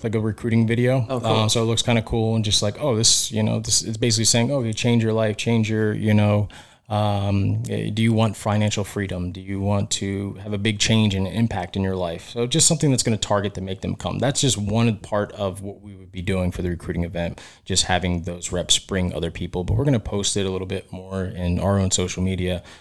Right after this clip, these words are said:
Speaker 1: our own platform. We're gonna be sending out, um, just links, uh, to the video and to the event. So we're gonna try to obviously target people that we know. Um, but that's just a couple different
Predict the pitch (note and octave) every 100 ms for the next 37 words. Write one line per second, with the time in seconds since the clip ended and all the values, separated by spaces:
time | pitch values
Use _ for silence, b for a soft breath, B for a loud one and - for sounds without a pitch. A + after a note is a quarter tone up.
0 | B - F#2+ F#2+ - F2 E2 F#2 E2+ F2
1 | F2+ E2+ F2+ F2 F2+ F2+ - - E2+ E2+
2 | E2+ F2+ F#2 - - F2+ F2+ F#2+ - -
3 | B B B - E2+ G#2+ G#2 G#2 G2+ G2
4 | G2+ G2+ F#2 F#2 F#2+ F#2 F#2 F2+ F#2 F2
5 | F2+ F#2 F2+ E2 F2 - E2+ F2+ - F#2+
6 | F2 G2 F2 F2+ F#2+ F#2 F2+ F2 C3 D3+
7 | C#3 C#3 C#3 - b b b b G#2 G2+
8 | G2 G2 G#2+ C#3 D#3 D3+ - - - -
9 | A2 G2+ F#2+ - G2 F#2+ F2